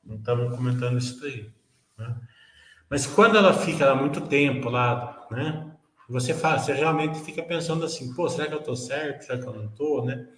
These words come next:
O que que eu não tô enxergando?", né? E você tá correto na sua análise, é isso mesmo. Por isso que a gente tem que ter um estudo bom e confiar no nosso estudo.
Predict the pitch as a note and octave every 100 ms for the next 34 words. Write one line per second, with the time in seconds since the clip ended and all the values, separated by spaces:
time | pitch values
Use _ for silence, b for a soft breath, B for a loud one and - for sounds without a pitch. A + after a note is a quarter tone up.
0 | B B B _ C3+ D3 D3 C#3+ C3+ B2
1 | A#2+ G#2+ B2+ D3+ C3 G#2 G#2 - _ _
2 | - A#2+ - - - _ _ _ _ _
3 | _ _ _ _ _ _ _ _ _ _
4 | _ _ - - E2 B B B B _
5 | _ _ _ - B2+ B2+ C3+ C#3+ C3+ F3+
6 | D3 C#3 C#3 C#3 B2+ B2+ B2 B2 B2 C3+
7 | C3+ - E3 B2 G#2 E2+ E2+ - _ _
8 | _ _ _ _ _ _ _ _ C#3 C3
9 | D3+ E3+ - - - - D3 C#3+ - C#3
10 | C3 D3+ D3+ C#3+ C#3+ E3+ E3+ F3+ F#3 F3
11 | F3+ F3 E3 - - C#3 B2 B2 -